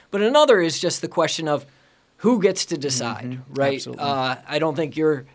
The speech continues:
Speaker 1: thinking of that as the right path for your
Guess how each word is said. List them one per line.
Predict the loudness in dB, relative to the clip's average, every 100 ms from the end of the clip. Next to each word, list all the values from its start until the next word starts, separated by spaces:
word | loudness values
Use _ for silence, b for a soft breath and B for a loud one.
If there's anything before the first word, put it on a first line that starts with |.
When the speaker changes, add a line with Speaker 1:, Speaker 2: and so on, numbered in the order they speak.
| b
Speaker 1:
thinking | -4 -4 -4
of | -4 0
that | 2 2 -2
as | -8 -6
the | 0
right | 0 0
path | -4 -4 -4
for | -4 -4 -4 -8 _ _ 0
your | 2 2 0